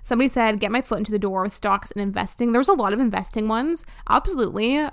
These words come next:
I think there are so many good podcasts and YouTube videos. I think the problem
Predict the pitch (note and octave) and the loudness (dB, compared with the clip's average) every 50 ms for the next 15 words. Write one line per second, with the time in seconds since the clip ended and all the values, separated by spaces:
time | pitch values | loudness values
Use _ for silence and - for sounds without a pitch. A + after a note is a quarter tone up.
0 | - - - A#3 A3+ - F4+ G#4 B4+ A#4+ - - - - G3 A3 A3 C4 C#4+ C4+ | -8 -6 -4 -4 -2 0 0 -2 -2 -2 -8 -16 -12 -6 -4 -2 -2 -2 -2 -4
1 | - - - - G3 G#3 A#3 D4 D#4+ D#4+ - - G#3+ G3 F#3+ G3+ A3+ A3 - G#3 | -8 -8 -10 -8 -4 -2 -2 -2 -2 -4 -6 -8 -10 -8 -6 -4 -6 -4 -4 -4
2 | F#3+ F#3+ G3+ G3 - - - - G#3 F#3 - A3 G#3 G#3 A3 A#3+ C4 - - - | -4 -4 -4 -6 -8 -8 -2 -2 -2 -2 -2 -2 0 0 0 0 -2 -4 -8 -12
3 | - - - - - - - - G3+ G3 F#3+ G3+ G3+ G#3 G#3+ G3+ A#3 G3 G3+ G3+ | -14 -16 -18 -20 -20 -16 -8 -6 -4 -2 -2 0 0 0 0 0 -2 0 2 2
4 | G3+ G3+ G#3 G3+ G3+ - - B3 - - C#4 E4 F4+ - - - - - - - | 2 2 0 -2 -2 -2 -2 -2 -2 -2 -2 -2 -2 -4 -6 -14 -12 -12 -12 -8
5 | - - C4+ A#3+ - C#4+ A#3+ A#3 - B4 | 0 0 0 6 6 8 8 8 4 2